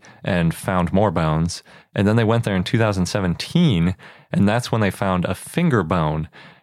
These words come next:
which they weren't even, like, looking for bones in two thousand seventeen. The paleontologist was, like, just kinda showing somebody around.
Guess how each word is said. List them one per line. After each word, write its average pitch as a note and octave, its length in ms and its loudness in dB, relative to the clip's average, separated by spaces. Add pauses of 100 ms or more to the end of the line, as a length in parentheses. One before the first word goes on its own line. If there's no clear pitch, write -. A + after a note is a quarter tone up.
(120)
which - 440 0 (360)
they A2 120 2
weren't A#2 240 2
even, G2 260 2
like, E2+ 280 0
looking F#2+ 560 -2
for A#2 160 -2
bones A#2+ 320 0
in B2 60 2
two C3 120 0
thousand A#2+ 280 2
seventeen. B2+ 600 2
The A2 100 2
paleontologist F#2+ 720 0
was, F2 120 -6
like, E2+ 240 -2
just - 180 -4
kinda F2 180 -2
showing F2 400 -2
somebody F2 380 0
around. E2 500 2